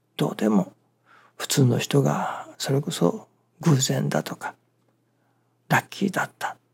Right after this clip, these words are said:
というようなことが、実はそれは神様のお働きなのだと実感できる信心の稽古をさせていただかねば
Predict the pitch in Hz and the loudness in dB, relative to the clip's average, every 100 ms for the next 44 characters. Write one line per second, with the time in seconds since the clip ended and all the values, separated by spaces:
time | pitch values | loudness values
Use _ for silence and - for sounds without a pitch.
0 | _ _ _ _ _ - 196 - _ - | _ _ _ _ _ 0 0 0 _ 0
1 | 160 214 240 254 - - - - - 60 | 4 4 4 4 2 0 -4 -4 -2 -2
2 | - - _ - _ _ _ _ _ - | -2 -6 _ -20 _ _ _ _ _ 0
3 | 123 - 240 - - - 147 160 165 - | 0 2 2 2 0 0 4 4 2 2
4 | 208 233 165 151 147 - 147 170 - - | 0 2 2 4 4 4 2 2 2 0
5 | - - - - - - _ _ _ _ | 0 0 -2 -2 -8 -10 _ _ _ _
6 | _ _ _ _ - 180 147 170 165 - | _ _ _ _ 2 4 4 2 0 -4
7 | - 233 - 226 - - - _ _ _ | -4 -2 0 -2 -2 -4 -8 _ _ _
8 | _ _ _ _ _ _ _ _ - - | _ _ _ _ _ _ _ _ -4 2
9 | 143 123 - 113 127 - 82 - 175 - | 2 2 0 -2 -2 0 0 0 -10 -12
10 | _ _ _ _ - - - - 208 - | _ _ _ _ -6 -2 -2 0 0 -2
11 | - 156 147 - 139 160 - | -6 -2 0 0 -2 0 -2